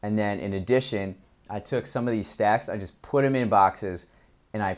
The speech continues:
put 'em in my closet, which is over there. So my closet now is really cluttered, but that's, w-, we don't have to see that as much. So that's, that's a problem to take care of another time. And in addition,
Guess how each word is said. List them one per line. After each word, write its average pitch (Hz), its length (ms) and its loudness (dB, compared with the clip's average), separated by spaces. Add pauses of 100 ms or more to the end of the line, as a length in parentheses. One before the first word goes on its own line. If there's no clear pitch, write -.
(160)
put 175 200 6
'em 151 80 4
in 127 100 2
my 104 120 -2
closet, 90 460 -2
which 92 180 -8
is 98 120 -4
over 90 200 0
there. 78 280 -4 (640)
So 101 500 0
my 101 140 -6
closet 156 400 8
now 101 260 2
is 87 100 -4
really 117 260 0
cluttered, 87 420 -2 (100)
but 98 120 -6
that's, - 460 0 (680)
w-, 107 320 -4
we 117 200 2
don't 151 160 4
have 143 160 2
to 98 80 -10
see 117 280 -4
that - 340 -12 (320)
as 92 160 -6
much. - 380 -8 (420)
So 92 480 0
that's, 107 380 2
that's 120 240 2
a 175 40 2
problem 147 440 4
to 123 80 0
take 123 240 0
care 120 180 2
of 107 80 2
another 101 320 2
time. 71 300 -8 (520)
And 113 300 2
in 151 120 2
addition, 123 600 2